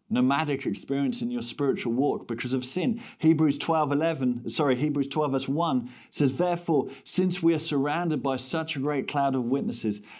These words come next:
let us throw off everything that hinders and the sin that so easily entangles.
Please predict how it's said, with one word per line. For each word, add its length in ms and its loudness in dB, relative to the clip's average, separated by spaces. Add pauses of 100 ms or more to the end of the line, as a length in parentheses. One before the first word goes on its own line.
let 200 6
us 140 0
throw 380 0
off 180 -4 (100)
everything 680 0
that 140 -2
hinders 440 0 (300)
and 160 4
the 80 2
sin 520 0
that 120 2
so 260 0
easily 280 0
entangles. 580 -4